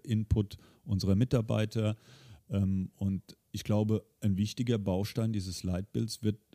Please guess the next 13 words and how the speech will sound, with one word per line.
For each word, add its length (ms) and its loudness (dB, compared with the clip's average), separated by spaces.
auch, 400 -4
also 220 -6
zumindest 600 -4
in, 280 -4
in, 220 -6
in 160 -4
zwei, 280 -2
drei, 580 -2
äh, 220 -8
Schlagworten 720 -2
unser 240 0
Fußball 480 -2
sein 420 -2